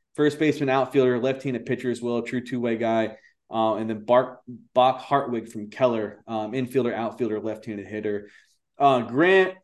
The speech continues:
uh, had a strong Arizona Fall Classic. I liked him when I saw him this summer for, for one of the Doolin's teams. Kinda got clean infield actions. You can project some physically.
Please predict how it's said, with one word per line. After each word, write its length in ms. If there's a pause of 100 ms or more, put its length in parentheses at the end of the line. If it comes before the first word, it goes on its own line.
(120)
uh, 320
had 140
a 80
strong 400
Arizona 320
Fall 220
Classic. 600
I 100
liked 220
him 80
when 80
I 40
saw 160
him 80
this 200
summer 400
for, 340
for 140
one 140
of 40
the 180
Doolin's 340
teams. 640 (420)
Kinda 240
got 80
clean 320
infield 380
actions. 680
You 80
can 160
project 420
some 300
physically. 800